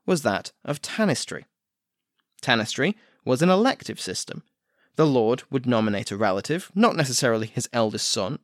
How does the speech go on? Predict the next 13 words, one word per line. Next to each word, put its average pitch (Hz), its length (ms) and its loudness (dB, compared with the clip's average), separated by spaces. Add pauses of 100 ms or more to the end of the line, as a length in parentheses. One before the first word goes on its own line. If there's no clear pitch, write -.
or 104 140 -2
even 131 240 4
his 120 160 0
own 107 160 0
child, 117 500 0 (460)
to 151 100 0
be 123 180 0
his 107 260 -6
tanaist 127 680 -2 (380)
and 147 120 2
receive 101 540 -4 (100)
his - 160 -8
patrimony. 104 720 -6